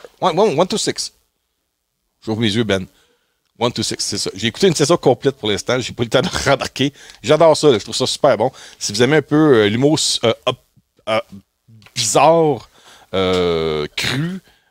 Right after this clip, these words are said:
euh, très geek en même temps, euh, ça, je le conseille fortement. Bonjour, Eliane. Euh, ça ici, j'ai pas encore compris la boîte comme ça, avec le derrière rose. C'est très simpliste comme visuel. À l'intérieur, vous avez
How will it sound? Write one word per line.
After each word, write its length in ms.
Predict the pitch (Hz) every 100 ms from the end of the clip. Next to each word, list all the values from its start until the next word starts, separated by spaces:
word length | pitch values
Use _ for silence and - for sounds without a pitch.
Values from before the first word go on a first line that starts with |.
| -
euh, 300 | 92 85 82
très 320 | - 135 135 90
geek 280 | 127 185 -
en 100 | 139
même 200 | 127 110
temps, 320 | - 139 202 - -
euh, 460 | 95 98 98 95 98
ça, 60 | -
je 40 |
le 40 | 117
conseille 280 | 110 131 127
fortement. 320 | 113 110 165 - _ _
Bonjour, 220 | 98 131
Eliane. 300 | 151 160 156 - _ _ _ _ _ _ _ _ _ _ _ _ -
Euh, 520 | 87 95 92 95 95 - -
ça 140 | - 139
ici, 220 | - 190 _
j'ai 160 | - 113
pas 160 | 185
encore 260 | 180 135 180
compris 340 | 156 127 151 -
la 120 | 110 104
boîte 340 | 104 135 -
comme 160 | - 98
ça, 160 | - 170 _ _ - - _ -
avec 200 | 92 -
le 80 | 101
derrière 340 | 101 95 107
rose. 280 | 92 147 113
C'est 140 | - -
très 220 | 110 113
simpliste 760 | - 117 92 120 160 - - _ _ -
comme 220 | 101 95
visuel. 540 | 101 98 98 127 185 - - - - - _
À 80 | 104
l'intérieur, 720 | 117 127 110 127 143 123 92 - _ _
vous 140 | - 104
avez 300 | 101 120